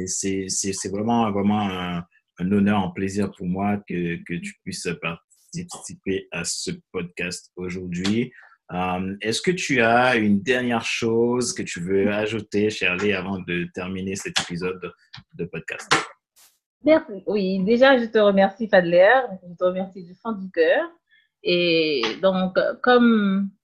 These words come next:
Speaker 2: dernier message, je le dis souvent dans mes vidéos et je vais le répéter.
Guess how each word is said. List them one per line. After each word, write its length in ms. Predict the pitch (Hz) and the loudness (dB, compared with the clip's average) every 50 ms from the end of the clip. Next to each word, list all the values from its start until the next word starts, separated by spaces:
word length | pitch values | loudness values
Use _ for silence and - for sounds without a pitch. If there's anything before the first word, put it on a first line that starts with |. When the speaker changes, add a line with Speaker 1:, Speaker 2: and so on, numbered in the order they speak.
| _ _ _ _ _ _ | _ _ _ _ _ _
Speaker 2:
dernier 580 | - 170 170 202 208 196 185 185 185 185 190 190 | -8 0 2 4 6 6 6 4 2 2 0 0
message, 920 | 190 190 196 190 - - 208 202 208 208 226 233 226 214 208 - - _ _ _ | 0 0 -2 -2 0 2 2 4 4 4 4 2 0 -2 -4 -10 -18 _ _ _
je 120 | 185 175 185 | -6 -2 0
le 240 | 190 190 190 190 190 | 0 2 2 0 0
dis 200 | 180 185 196 196 | -2 -6 -8 -8
souvent 400 | 190 - 202 196 196 208 220 220 | -6 -6 -6 -4 -2 0 0 2
dans 140 | 208 196 | 2 0
mes 160 | 190 185 190 185 | 2 0 -2 -2
vidéos 540 | 180 185 180 190 190 190 190 202 226 240 | -4 -6 -4 0 0 2 2 4 4 4
et 200 | 226 208 190 185 185 | 4 2 0 -2 -4
je 60 | 190 | -2
vais 140 | 185 190 185 | 0 0 0
le 160 | 180 185 185 | 2 2 2
répéter. 680 | 180 180 180 180 - _ - 180 - _ - 180 180 - | 2 0 -2 -4 -6 _ -16 -16 -14 _ -12 -12 -12 -14